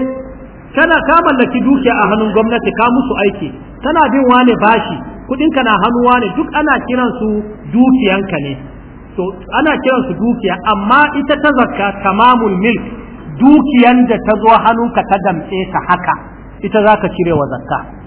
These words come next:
Wancan babu tabbas. Shekaran ta zagayo ta tarar da kai kawai ba a lissafi da wancan tun da baya hannunka kawai, babu tabbacin ranar samun shi.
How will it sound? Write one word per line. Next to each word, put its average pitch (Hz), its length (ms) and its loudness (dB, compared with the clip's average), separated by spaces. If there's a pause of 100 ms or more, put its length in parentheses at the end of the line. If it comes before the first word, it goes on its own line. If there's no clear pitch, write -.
(720)
Wancan 262 340 0
babu 240 280 6
tabbas. 175 400 0 (960)
Shekaran 240 580 2
ta 247 220 6
zagayo 254 600 6
ta 262 200 6
tarar 262 300 2
da 226 120 -2
kai 240 200 -2
kawai 262 320 2 (460)
ba 220 280 4
a 269 180 4
lissafi 226 600 0
da 180 140 -2
wancan 214 400 0
tun 247 240 2
da 240 100 6
baya 208 340 6
hannunka 185 460 0
kawai, 185 260 0
babu 202 340 4
tabbacin 196 480 -2
ranar 180 320 -2
samun 180 360 0
shi. - 160 -14